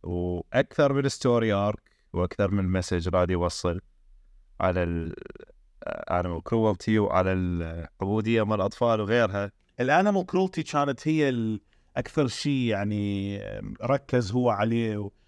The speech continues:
Speaker 2: أنا شفتها مسج حلوة، يعني، انحطت بطريقة حلوة، إنه خصوصًا وين، آه، شو اسمه هذا، الراكون.
Speaker 1: So, uh, all in all، الفيلم، آه،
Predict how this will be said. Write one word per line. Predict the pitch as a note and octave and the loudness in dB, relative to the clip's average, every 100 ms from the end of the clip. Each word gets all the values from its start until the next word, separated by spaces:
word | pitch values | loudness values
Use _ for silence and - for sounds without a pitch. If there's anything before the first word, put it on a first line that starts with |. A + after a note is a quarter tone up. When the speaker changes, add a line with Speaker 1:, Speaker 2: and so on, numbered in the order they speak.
| _ - | _ -4
Speaker 2:
أنا | C3+ E3 | 0 0
شفتها | - E3 - D#3 | -2 -2 0 0
مسج | D#3+ D3+ A#2+ | 0 -2 -2
حلوة، | D#3 D#3+ A#2 | 0 2 2
يعني، | G2+ F#2 G2 A2+ | 0 -2 -4 -2
انحطت | A2+ G#2+ C#3 - C3+ A#2+ | -4 -2 -4 -2 -2 -2
بطريقة | G2+ A#2+ C3 - | -2 0 0 -2
حلوة، | A#2+ C3 A#2+ G#2+ | -4 -2 0 0
إنه | G#2 G2 F#2+ F#2 - _ _ _ - | -2 -2 -4 -6 -10 _ _ _ -6
خصوصًا | A#2 A#2 C3 A#2 | -4 -2 0 2
وين، | A2+ G#2+ G#2 | 2 0 0
آه، | B2 A2 G2+ G2 F#2+ F#2+ | 0 2 0 -2 -4 -8
شو | - | -6
اسمه | A2 G#2+ G2 F#2 | -4 0 0 2
هذا، | F2+ F2 F#2 | 0 -2 -4
الراكون. | G2+ G#2+ G#2+ - A2+ F#2+ - _ _ _ _ | -2 0 0 0 -2 -2 -6 _ _ _ _
Speaker 1:
So, | - D#3+ E3+ | 2 4 4
uh, | - E3 - | 4 0 4
all | F3+ F3+ | 4 4
in | E3+ | 4
all، | F3 C3+ | 2 0
الفيلم، | - D3+ D#3+ D#3 C3+ - | 0 2 2 2 -4 -4
آه، | G#2 F#2 E2+ E2+ | -2 -2 -4 -8